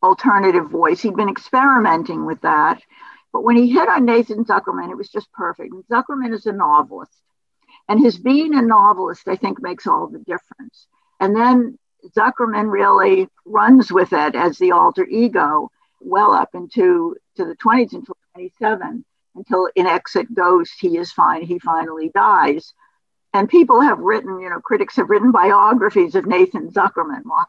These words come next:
biographies of Zuckerman himself. And in some of the novels, I mean, I, I feel about the novels American Pastoral, which people, a lot of people think is the best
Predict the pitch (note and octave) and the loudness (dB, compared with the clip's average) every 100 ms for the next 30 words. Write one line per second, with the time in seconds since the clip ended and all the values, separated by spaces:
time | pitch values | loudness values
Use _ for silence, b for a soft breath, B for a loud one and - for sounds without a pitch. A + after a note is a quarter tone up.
0 | - - D#3+ E3 D#3+ E3+ E3 - - F3 | -6 -10 -6 -6 -8 -18 -20 -20 -6 -6
1 | - E3 D#3+ - _ - G3+ - _ _ | -4 -12 -14 -20 _ -2 0 -2 _ _
2 | _ _ _ - G#3 G3+ G#3+ C4 C4+ G#3+ | _ _ _ -4 -2 -2 -2 2 2 2
3 | F3+ E3+ E3 E3+ F3+ - G3 G3+ - F#3+ | -2 -2 -4 -8 -10 -2 0 0 0 2
4 | G3 B3+ - F#3+ F3 E3+ D#3 F3 F3+ D#3+ | 2 2 0 2 2 2 -4 -2 0 0
5 | F#3 F3+ F#3 F#3 - - - F#3+ G3 - | -4 -2 0 -2 -4 -8 -2 2 2 0
6 | - D#3 D3 C#3+ D3 F3 - - F#3+ F3 | -8 -4 -4 -6 -12 -12 -14 -14 -8 -4
7 | E3 F3+ F#3+ G3 - F3 E3 E3 E3+ E3+ | -4 0 2 0 -2 -10 -10 -10 -10 -14
8 | - E3 - D#3 _ | -16 -14 -10 -12 _